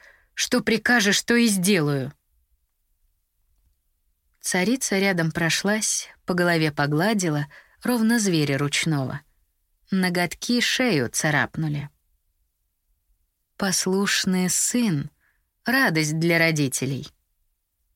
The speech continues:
Ну, коли так, женись, Илюша, когда отец тебя сватает». «Сразу после поста, чтобы жениться можно было».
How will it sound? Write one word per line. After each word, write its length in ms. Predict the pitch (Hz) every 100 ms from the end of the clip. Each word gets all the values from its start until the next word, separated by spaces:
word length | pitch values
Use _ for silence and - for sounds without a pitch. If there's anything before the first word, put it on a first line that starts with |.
| -
Ну, 440 | 233 208 269 330
коли 360 | - 226 247 254
так, 600 | - 208 247 - - - _ _ _ _ _ _
женись, 640 | - 190 196 190 240 - 196
Илюша, 560 | 156 131 - - 135 - _ _ _ _ -
когда 400 | 247 208 175 151
отец 360 | 143 180 -
тебя 240 | - 170 165
сватает». 720 | - 160 131 - 104 147 - _ _ _ _ _ _ _ _ _ _ _ _ _
«Сразу 460 | - - 170 165 165
после 360 | 147 170 175 160
поста, 500 | 170 165 - 170 170
чтобы 320 | - 170 165
жениться 500 | 175 175 165 - 175
можно 380 | 165 151 151 151
было». 380 | 151 131 131